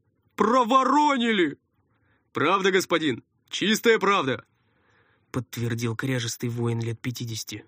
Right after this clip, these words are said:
Speaker 2: споро выбирая веревку из провала.
Speaker 1: «Помню, сильно радовался, что я не в страже, стоял в ту ночь. Хорошо, что в тот год засуха стояла, колодец обмелел сильно. Старый хозяин страшно тогда лютовал, что не уберегли дитя малое.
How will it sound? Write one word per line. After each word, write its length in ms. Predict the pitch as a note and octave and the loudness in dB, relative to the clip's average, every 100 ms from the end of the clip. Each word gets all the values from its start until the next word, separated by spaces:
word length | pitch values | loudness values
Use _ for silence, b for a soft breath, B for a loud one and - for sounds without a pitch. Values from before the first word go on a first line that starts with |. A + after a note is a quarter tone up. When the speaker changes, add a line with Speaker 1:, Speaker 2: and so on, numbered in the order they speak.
| _ | _
Speaker 2:
споро 380 | - - B2+ A#2+ | -12 -6 -4 -2
выбирая 440 | A#2 A2+ A#2+ A#2 | -4 -4 -2 -2
веревку 460 | A#2 A#2+ A2+ - A#2 | -4 -4 -6 -6 -8
из 100 | A2 | -8
провала. 500 | - A#2 A2 G#2+ - _ _ _ _ _ | -6 -6 -6 -10 -16 _ _ _ _ _
Speaker 1:
«Помню, 400 | C#3 F3+ A3 G#3 - | 0 2 2 0 -2
сильно 440 | - - A3+ A#3+ G#3 | -6 0 2 4 4
радовался, 500 | G3 E3 D#3+ C#3 D3 | 2 0 -2 0 -2
что 160 | - | 2
я 120 | D#3+ | 2
не 100 | D#3 | 2
в 40 | D3 | 0
страже, 420 | - D3+ A#2 G#2+ | 2 0 0 -6
стоял 420 | - B2 C3 F3+ | -6 0 2 2
в 60 | F3+ | 0
ту 120 | F3+ | 0
ночь. 360 | F3 D3+ A2+ - _ _ - | 2 0 -2 -10 _ _ -14
Хорошо, 640 | - B2+ B2 - D#3 E3+ | -4 -2 -2 0 2 2
что 220 | - D#3 | 0 -2
в 60 | C3+ | 0
тот 160 | D#3+ | -2
год 220 | C#3+ E3+ C3+ | 0 0 0
засуха 560 | C3 F#3 F#3 D#3+ D#3+ | -2 -2 -2 -2 -2
стояла, 440 | D3 D3 D3 B2+ A#2 | -2 0 0 -2 -2
колодец 500 | D3+ G3 A#3+ G#3 E3 | 0 2 2 0 0
обмелел 520 | B2+ B2+ B2+ D#3+ D3 | 0 0 2 2 0
сильно. 460 | - C#3+ A#2+ G#2 - _ _ _ _ _ _ | 0 0 0 -4 -8 _ _ _ _ _ _
Старый 440 | - - D#3+ F#3 D3 | -12 -2 0 2 2
хозяин 380 | D#3 E3 E3 | 4 4 2
страшно 540 | D3 - E3 F3+ - C#3+ | 0 0 0 0 -2 -2
тогда 280 | D3 C#3+ C#3+ | -2 0 0
лютовал, 600 | C#3 C#3 D3 C#3+ A2+ - _ _ | 2 0 2 0 -2 -6 _ _
что 300 | - - C3 | -12 -2 0
не 100 | B2+ | 2
уберегли 720 | C3 B2+ C3+ C3 B2+ C3+ C3+ | 0 0 2 0 0 -2 0
дитя 380 | B2 A#2+ B2 A#2+ | 0 -2 -2 -2
малое. 560 | A#2 A#2+ A2+ A2 G#2+ | 0 0 -2 -2 -4